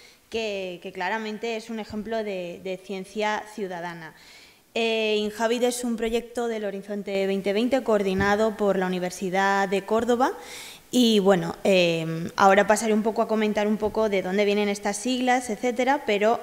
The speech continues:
eh, justo antes se definían tres tipos de, de proyectos, aunque se ha dicho que puede haber muchos otros análisis,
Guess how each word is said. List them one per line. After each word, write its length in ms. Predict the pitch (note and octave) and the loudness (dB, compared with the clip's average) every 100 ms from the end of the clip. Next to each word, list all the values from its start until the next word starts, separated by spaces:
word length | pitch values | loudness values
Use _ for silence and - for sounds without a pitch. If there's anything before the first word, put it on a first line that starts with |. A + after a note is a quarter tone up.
| - | -2
eh, 120 | F#3+ | -4
justo 280 | F#3 G#3+ B3 | -4 -4 -2
antes 180 | A#3+ B3 | -2 0
se 60 | |
definían 560 | B3+ A#3+ A#3+ A#3+ B3+ A#3+ | 0 0 0 0 0 0
tres 220 | A3+ A3+ | -2 -2
tipos 400 | A#3 F#3+ A3 A3 | -4 -2 0 0
de, 600 | G#3+ G#3+ G3 F#3 F3 F#3 - | 0 2 2 0 -2 -6 -6
de 180 | G3 G3 | -4 0
proyectos, 520 | F#3+ G3 G#3 A3+ A#3 | 0 0 0 -2 -4
aunque 200 | G3+ F3 | -4 -4
se 80 | G3+ | -4
ha 40 | |
dicho 200 | G3 - | -2 -2
que 80 | G3+ | -2
puede 160 | G#3 | 0
haber 140 | G3+ G#3 | 0 0
muchos 300 | G#3 G3+ G3 | -2 -2 -2
otros 200 | G3+ G3+ | -2 -2
análisis, 640 | G3 G3 G#3 G3+ A3+ A#3 | 0 2 0 0 -4 -4